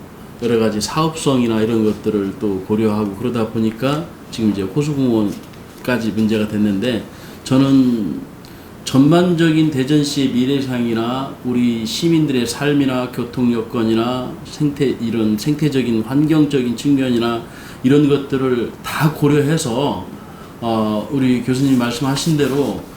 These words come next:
지금 현재 어떤 상태에서 어떻게 진행되고 있는지 이런 것들을 공청회를 한다든가 아니면 또, 어,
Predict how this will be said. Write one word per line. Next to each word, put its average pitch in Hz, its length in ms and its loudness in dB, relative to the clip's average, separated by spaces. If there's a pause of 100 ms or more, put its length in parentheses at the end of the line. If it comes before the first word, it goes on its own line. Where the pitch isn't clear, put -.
(180)
지금 151 340 4
현재 196 1080 4
어떤 208 540 2
상태에서 160 840 2
어떻게 165 500 -4
진행되고 151 600 2
있는지 113 880 0 (460)
이런 165 280 6
것들을 151 760 0
공청회를 143 800 2
한다든가 135 960 0
아니면 123 400 0 (160)
또, 170 540 2
어, 113 480 0